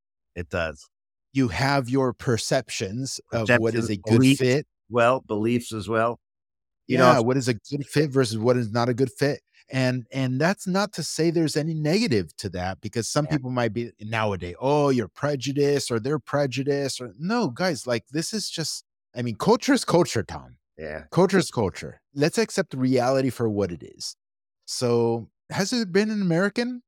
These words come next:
Speaker 2: in
Speaker 1: There
Speaker 2: Japan?
Speaker 1: have been, and I, and I'm at a lo-, okay, he-, listen to this. The first ever American to ever play in the J League is Dan Kalichman. So Dan's a, Dan's a friend of mine. I actually, I, he'll admit it, I got him his first cap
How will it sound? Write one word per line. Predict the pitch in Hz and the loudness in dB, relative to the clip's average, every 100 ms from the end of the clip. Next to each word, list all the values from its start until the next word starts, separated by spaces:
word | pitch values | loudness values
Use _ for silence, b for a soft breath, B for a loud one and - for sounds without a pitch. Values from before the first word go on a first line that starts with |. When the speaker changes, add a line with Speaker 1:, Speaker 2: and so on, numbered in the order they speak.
| _ B - | _ B -2
Speaker 2:
in | 147 | 4
Speaker 1:
There | 143 | 4
Speaker 2:
Japan? | 117 156 | 6 4
Speaker 1:
have | 156 262 | 4 0
been, | 156 151 | -4 2
and | 135 | 4
I, | 135 | 4
and | - 139 | 2 0
I'm | 139 | 2
at | 147 | 2
a | 131 | 4
lo-, | 123 131 - | 2 2 -2
okay, | 117 143 135 | 2 4 4
he-, | 120 | -2
listen | 147 147 - 151 | 0 -2 0 0
to | |
this. | 202 104 - _ _ _ _ _ | 0 -2 -6 _ _ _ _ _
The | 170 | -2
first | - - 165 139 - - | 0 6 8 6 0 2
ever | 180 208 226 | 4 6 6
American | 135 85 80 - 107 - _ _ _ _ - | 6 2 -2 -6 -8 -8 _ _ _ _ -20
to | _ - | _ 0
ever | 208 220 | 4 4
play | - 113 101 104 | 2 2 2 2
in | 104 | -2
the | |
J | 92 110 110 | -2 0 2
League | 117 127 107 | 0 -4 -6
is | 104 | -10
Dan | 87 120 117 113 | -4 0 0 -2
Kalichman. | - 110 107 - - 78 - _ | 0 2 2 -2 -8 -10 -12 _
So | 123 | 2
Dan's | 110 147 143 | 6 6 4
a, | 165 101 | 0 2
Dan's | 127 131 | 2 2
a | 143 | 0
friend | 131 110 | 0 0
of | 98 | -2
mine. | 95 110 | -2 -2
I | 110 | -2
actually, | 113 - 117 110 107 98 _ - - | -2 -4 -4 -2 -2 -6 _ -20 -10
I, | 95 | -10
he'll | 107 117 | -4 -2
admit | 123 107 95 | -2 -4 -4
it, | 104 | -4
I | 95 | -2
got | 104 101 | -2 -4
him | 98 | -6
his | - | -10
first | - 104 - _ | -2 -2 -4 _
cap | 104 101 | -2 -2